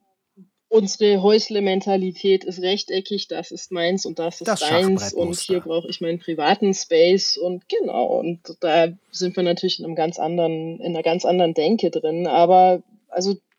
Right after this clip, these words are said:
Speaker 1: ich war überrascht, wie, wie viel man in diesem Domhaus in Kiew, äh, von Sergej Bojko unterbringen kann. Der lebt dort mit seinen, ähm,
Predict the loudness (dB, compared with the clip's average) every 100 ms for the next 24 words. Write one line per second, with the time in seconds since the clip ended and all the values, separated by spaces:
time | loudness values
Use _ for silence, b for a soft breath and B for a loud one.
0 | _ -8 2 4 6 4 2 0 0 -4
1 | -6 -8 -4 -4 -6 -8 -8 -8 -4 0
2 | 2 2 0 -2 -4 -4 -2 0 2 2
3 | 2 0 0 -2 -6 -8 -8 -4 -2 -2
4 | -6 -8 -2 0 0 -2 -6 -2 -2 0
5 | 0 0 -2 0 -2 -2 -2 -4 -4 -14
6 | -14 -12 -6 -4 -4 -4 -4 -4 -6 -4
7 | -2 -2 -6 B B B B B B B
8 | 0 2 2 -2